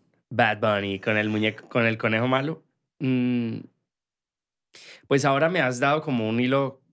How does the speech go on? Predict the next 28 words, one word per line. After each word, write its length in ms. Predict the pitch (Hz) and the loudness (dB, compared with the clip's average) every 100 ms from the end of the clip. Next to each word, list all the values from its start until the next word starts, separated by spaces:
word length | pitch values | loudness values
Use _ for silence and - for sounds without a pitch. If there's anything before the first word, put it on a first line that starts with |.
| - | -4
conector 520 | 131 113 104 117 104 | -2 -2 -2 -2 0
muy 160 | 120 127 | 0 0
interesante 720 | 123 117 98 98 92 - - - | 0 -2 -2 -4 -8 -12 -20 -14
y, 240 | 117 117 120 | -4 -4 -2
y 280 | 131 120 113 | 0 0 -2
siento 400 | - 127 123 - | -4 -2 -2 -2
que, 340 | - 123 98 - _ _ _ _ | -2 -2 -2 -10 _ _ _ _
que 160 | - 120 | -12 -8
sí 240 | - 170 | -2 0
ne-, 220 | 180 185 - | 0 -2 -6
que 160 | 160 | -4
sí 340 | 135 - 180 190 | -2 -2 2 2
es, 240 | 190 - _ | 2 -4 _
sí 280 | - - 190 | -10 -4 -2
es 120 | 196 | -2
aplicable 680 | 180 170 - 143 151 185 - | -4 -4 0 0 0 -2 -6
cien 300 | - 156 147 | -4 -4 -2
por 140 | 160 | -6
ciento, 520 | - 165 175 180 320 403 _ _ | -4 -4 -4 -6 -12 -14 _ _
al 160 | 120 117 | -4 -2
menos 560 | 117 123 147 - - _ - | 0 -2 -4 -8 -16 _ -8
dentro 380 | 120 127 120 113 | -2 -2 -2 -2
del 160 | 101 | 2
arte, 420 | 110 127 - 175 - _ | 2 0 -4 -10 -14 _
como, 640 | - 123 117 110 101 - _ _ _ _ _ | -2 0 0 0 -4 -8 _ _ _ _ _
como 260 | - 123 113 | 0 0 0
fenómeno, 640 | 113 101 117 151 180 180 | -2 0 0 0 -4 -6
como, 520 | 127 120 104 101 - | -4 -4 -4 -6 -12